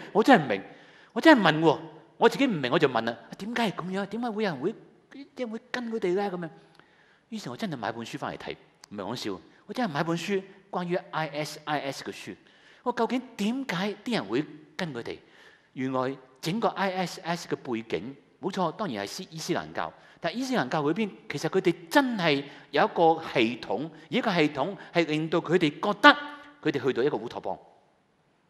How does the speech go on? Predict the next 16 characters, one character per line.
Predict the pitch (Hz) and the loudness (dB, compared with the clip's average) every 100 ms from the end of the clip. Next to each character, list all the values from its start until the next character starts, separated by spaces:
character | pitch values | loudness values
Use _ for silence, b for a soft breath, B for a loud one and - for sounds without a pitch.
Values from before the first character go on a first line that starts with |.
| _ _ _ | _ _ _
真 | - | 0
係 | 220 | 0
㗎。 | 127 95 - b b - | 0 -4 -12 b b -4
成 | - 117 | 0 0
本 | 165 | 0
書 | 220 | 0
係 | 160 | 0
講 | 127 151 | 0 0
緊， | 170 - 220 | 0 -2 -2
哇， | 190 | 0
佢 | 165 | 2
哋 | 165 | 6
嘅 | 156 151 - | 8 6 2
體 | 110 127 | 4 4
制 | 185 - 143 131 | 4 2 2 4
啊， | 127 123 | 4 4